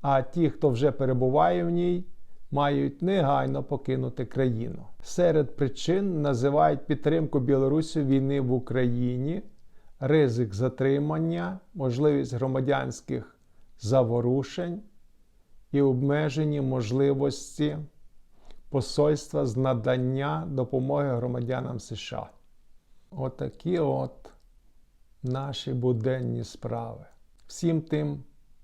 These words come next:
хто святкує Різдво сьогодні, мої вітання і побажання перемоги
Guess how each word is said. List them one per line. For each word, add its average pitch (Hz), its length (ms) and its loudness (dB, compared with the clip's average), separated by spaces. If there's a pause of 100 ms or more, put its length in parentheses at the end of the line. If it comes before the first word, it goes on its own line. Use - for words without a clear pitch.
хто 131 560 0
святкує 127 640 0
Різдво 120 420 -2
сьогодні, 139 680 -4 (320)
мої 127 240 2
вітання 135 760 -4 (500)
і 135 60 -6
побажання 131 840 -2
перемоги 139 720 0